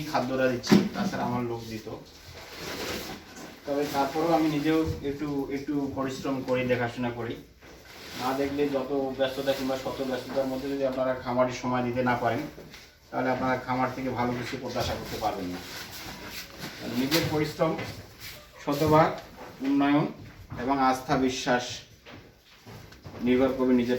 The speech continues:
পরিশ্রমের উপর। অতএব নিজে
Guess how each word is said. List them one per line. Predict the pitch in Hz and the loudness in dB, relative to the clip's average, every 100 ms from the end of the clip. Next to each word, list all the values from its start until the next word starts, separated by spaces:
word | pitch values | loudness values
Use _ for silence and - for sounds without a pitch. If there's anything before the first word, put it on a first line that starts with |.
| 123 | 0
পরিশ্রমের | 113 - 113 110 | -2 -2 -2 -2
উপর। | 104 131 - - - - - - - - - - - - - - - 104 101 | -4 -8 -10 -16 -14 -14 -14 -16 -16 -16 -18 -20 -20 -20 -20 -20 -14 -10 -10
অতএব | 156 151 143 - - 131 135 | -6 -4 -4 -6 -12 -4 0
নিজে | 151 | 0